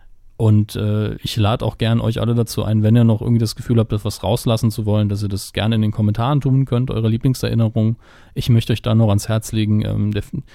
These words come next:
König der Fischer, ein Terry Gilliam-Film, in dem er mitgespielt hat, den nicht so viele kennen,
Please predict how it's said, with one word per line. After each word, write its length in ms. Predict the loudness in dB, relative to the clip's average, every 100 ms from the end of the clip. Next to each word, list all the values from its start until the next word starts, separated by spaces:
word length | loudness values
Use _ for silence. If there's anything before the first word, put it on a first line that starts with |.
| -4
König 280 | 4 4 4
der 80 | -2
Fischer, 440 | -2 0 0 0
ein 140 | 0 -2
Terry 240 | -2 0
Gilliam-Film, 680 | 2 2 2 0 0 0 0 -6 -20 -20 -2
in 40 |
dem 120 | 4
er 40 | 4
mitgespielt 560 | 4 0 -4 -2 0
hat, 320 | 0 -2 -4 -2
den 160 | 2
nicht 160 | 2 0
so 80 | -2
viele 260 | 0 0
kennen, 360 | 0 0 0